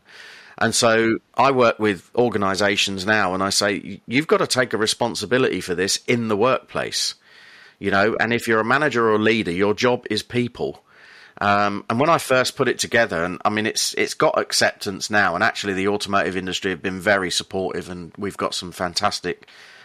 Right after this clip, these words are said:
partners. But at the very beginning, I remember going out and talking to some managers and I said, "Look, you know, we've, we've gotta, like, open this up about mental health and so on."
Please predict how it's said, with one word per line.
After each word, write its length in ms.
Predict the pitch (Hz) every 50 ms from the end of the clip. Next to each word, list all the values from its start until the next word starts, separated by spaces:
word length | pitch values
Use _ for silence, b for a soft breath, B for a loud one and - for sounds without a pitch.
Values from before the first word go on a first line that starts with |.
| B B
partners. 640 | - 104 101 95 104 - - 76 71 - - - - -
But 140 | - - 117
at 120 | 135 - -
the 60 | 117
very 240 | 98 143 156 165 143
beginning, 440 | 113 104 - 117 127 139 135 104
I 100 | 87 90
remember 320 | 95 92 95 104 107 101 98
going 320 | 85 110 107 101 98 101
out 180 | 107 107 107 -
and 120 | 98 101
talking 400 | - - 117 113 107 - 113 101 90
to 320 | - 107 98 101 98 90 -
some 280 | - - 113 117 120 117
managers 600 | 95 78 80 85 80 - 87 98 117 - - - B B B B B B B B B B B
and 160 | B - 117 117
I 140 | 120 123
said, 360 | 120 - - 160 165 131 - -
"Look, 240 | 135 131 110 -
you 60 | - 110
know, 140 | 104 95
we've, 240 | 98 110 117 110 -
we've 160 | - 110 101
gotta, 300 | - 139 139 131 117 - -
like, 220 | - 107 104 104 -
open 360 | 113 120 123 - - 107 104
this 200 | 101 95 - -
up 220 | 107 98 92 -
about 300 | 85 - 101 95 92 -
mental 340 | 95 104 107 104 - 101 95
health 300 | 98 98 92 92 90 -
and 140 | 90 90 -
so 160 | - 101 92
on." 160 | 92 90 90